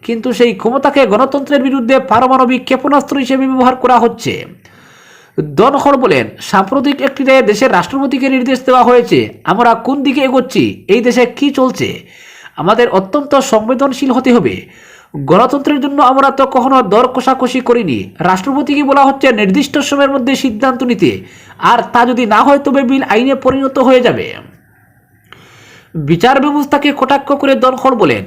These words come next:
এখন থেকে তাহলে বিচারপতিরাই আইন প্রণয়ন করবেন, সংসদীয় কাজকর্ম করবেন,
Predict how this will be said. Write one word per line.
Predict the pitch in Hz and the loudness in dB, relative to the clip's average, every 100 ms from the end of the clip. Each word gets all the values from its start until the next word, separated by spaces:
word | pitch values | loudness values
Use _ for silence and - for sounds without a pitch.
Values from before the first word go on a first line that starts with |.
| - | -8
এখন | 170 196 247 | -4 -2 0
থেকে | 247 247 | 0 0
তাহলে | 247 233 240 233 | 2 2 4 2
বিচারপতিরাই | 170 190 262 262 285 269 269 | 2 2 0 0 0 0 0
আইন | - 220 277 | 0 -2 0
প্রণয়ন | 269 269 269 240 | -2 0 0 0
করবেন, | 254 208 131 95 - | 0 2 2 0 -12
সংসদীয় | - 214 240 285 254 269 | -4 -2 -2 -4 -2 -2
কাজকর্ম | 262 247 - 262 254 | -2 -4 -2 -2 0
করবেন, | 247 240 175 107 | 0 0 0 -4